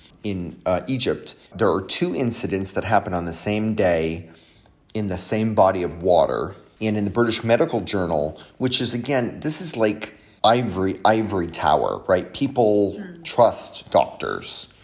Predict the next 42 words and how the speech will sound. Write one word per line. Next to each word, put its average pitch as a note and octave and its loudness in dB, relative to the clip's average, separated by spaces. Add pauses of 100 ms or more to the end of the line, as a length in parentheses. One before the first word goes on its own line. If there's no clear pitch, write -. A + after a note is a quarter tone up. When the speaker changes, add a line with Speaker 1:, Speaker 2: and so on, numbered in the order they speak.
(220)
Speaker 1:
So - 2
the F#2+ -2
British D3+ 2
Medical A2 2
Journal F#2 -2
says E2 0 (240)
there G2+ 2
are F#2 0
two C#3+ -2
cases A2+ -2
of F#2+ -8
shark F2 -2
bite E2+ 0 (400)
that - -6
have - -2
happened A2 2
on G#2 0
the G2+ -2
same F#2+ -4
day E2 -4
at G2 4
the A2 -6
same G#2 -4
beach. F#2+ -8 (260)
And G2 -4
then G#2+ 0
it G#2+ -4
says G2 -2
in F#2 -6
bold G#2 2
at G2+ -10
the - -6
bottom, F2 2 (320)
"It G#2 -4
is G2 -4
presumed A2 -2
that F#2 -2
this - -8
is F2 -4
the E2+ -8
same E2+ -6
shark." - -2